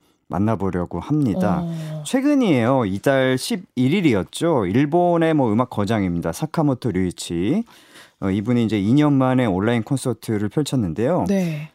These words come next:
Speaker 1: 사실 이분이 이제 구인두암으로 해서 투병을 한 지는 오래됐어요. 근데
Speaker 2: 음.
Speaker 1: 상당 부분 회복이 되어서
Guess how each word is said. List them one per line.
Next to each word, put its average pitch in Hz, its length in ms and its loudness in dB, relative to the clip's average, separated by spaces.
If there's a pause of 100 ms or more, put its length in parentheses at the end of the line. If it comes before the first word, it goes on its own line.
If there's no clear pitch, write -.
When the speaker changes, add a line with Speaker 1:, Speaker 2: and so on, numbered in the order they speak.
(100)
Speaker 1:
사실 175 480 -2
이분이 175 280 2
이제 160 120 2
구인두암으로 160 1120 2
해서 139 340 2
투병을 202 340 0
한 170 100 2
지는 165 160 2
오래됐어요. 90 760 -2
근데 202 240 2
Speaker 2:
음. 185 80 0
Speaker 1:
상당 185 420 0
부분 160 340 0
회복이 185 380 0
되어서 147 680 -2